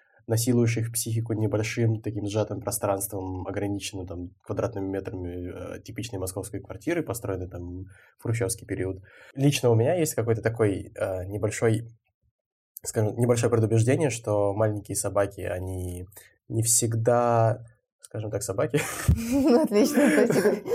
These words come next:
Speaker 2: Щас
Speaker 1: Вот, ну, то
Speaker 2: половина
Speaker 1: есть
Speaker 2: зрителей просто ушло на этом моменте.
Speaker 1: Нет, я, что я подразумеваю под маленькими собаками? Маленькими собаками это все, что там в области чихуахуа и не превышающих их объемов.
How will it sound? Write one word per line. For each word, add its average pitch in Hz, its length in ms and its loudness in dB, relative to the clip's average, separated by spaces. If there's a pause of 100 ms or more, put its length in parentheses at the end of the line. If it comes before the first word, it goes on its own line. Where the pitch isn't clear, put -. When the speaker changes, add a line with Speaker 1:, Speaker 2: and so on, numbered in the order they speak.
(220)
Speaker 2:
Щас - 20 -8
Speaker 1:
Вот, - 80 8
ну, 160 40 6
то 135 60 4
Speaker 2:
половина 269 240 6
Speaker 1:
есть 262 200 4
Speaker 2:
зрителей 220 380 6
просто 220 340 4
ушло 240 440 6
на 359 100 6
этом 330 280 4
моменте. 277 220 6
Speaker 1:
Нет, 120 340 6
я, 151 420 6
что 160 180 4
я 165 60 6
подразумеваю 143 440 6
под 131 140 2
маленькими 123 380 4
собаками? 113 500 2
Маленькими 117 340 4
собаками 127 420 2
это 117 120 0
все, 117 200 0
что 104 340 2
там 95 480 -6
в 101 320 -6
области 113 360 2
чихуахуа 113 840 0
и 104 720 -2
не 101 140 -2
превышающих 113 840 0
их 107 220 -8
объемов. 98 480 -6